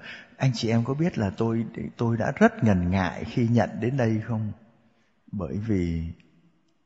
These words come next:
để đến đây mỗi thứ năm thì đối với tôi là điều khủng khiếp ạ. <laughs> Anh chị em nói: "Trời ơi, đến đây mỗi thứ năm mà lại dễ ợt như vậy, có gì khủng khiếp?"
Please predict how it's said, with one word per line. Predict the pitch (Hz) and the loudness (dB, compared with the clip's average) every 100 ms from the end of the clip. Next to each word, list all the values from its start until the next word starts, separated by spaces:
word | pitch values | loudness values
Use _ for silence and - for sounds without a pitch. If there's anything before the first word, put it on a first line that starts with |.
| _ _ - - _ _ _ - | _ _ -20 -20 _ _ _ -4
để | 92 76 | -2 -2
đến | 104 123 | -2 -2
đây | 120 110 | 0 0
mỗi | 110 107 117 110 127 | 2 4 4 2 -2
thứ | - 123 | 0 0
năm | 131 110 107 98 104 - - - _ | 2 2 2 0 -4 -10 -20 -20 _
thì | - 82 | -4 -2
đối | 95 98 120 | 0 0 2
với | 131 127 | -2 -2
tôi | 113 107 104 101 - - _ | 0 2 2 -2 -6 -20 _
là | 104 95 92 | -4 -2 0
điều | 87 95 90 85 78 - - - - - _ - _ _ _ _ _ _ _ | -2 0 0 -2 -6 -10 -20 -20 -20 -20 _ -20 _ _ _ _ _ _ _
khủng | - 76 69 90 | -6 -6 -4 -8
khiếp | - 135 143 123 | -2 -2 0 -2
ạ. | 92 - 92 - _ _ _ _ _ _ - - - | -6 -8 -16 -18 _ _ _ _ _ _ -20 -18 -6
<laughs> | - - 392 294 - 220 - - - - - - - - - | -4 -2 -2 -4 -2 -2 -2 -16 -20 -20 -20 -20 -18 -18 -2
Anh | 147 156 | 2 4
chị | 139 | 6
em | 123 | 6
nói: | 151 | 8
"Trời | 127 101 | 10 10
ơi, | 104 120 - - - | 8 4 -2 -14 -6
đến | - 185 | 0 4
đây | 160 | 4
mỗi | 147 151 | 4 4
thứ | 190 | 4
năm | 180 156 131 | 6 6 6
mà | |
lại | 123 117 120 | 6 6 6
dễ | 127 | 6
ợt | - - 113 - | 8 10 10 10
như | 135 | 6
vậy, | |
có | 120 | 8
gì | 156 113 | 8 8
khủng | 110 95 | 6 2
khiếp?" | - | 0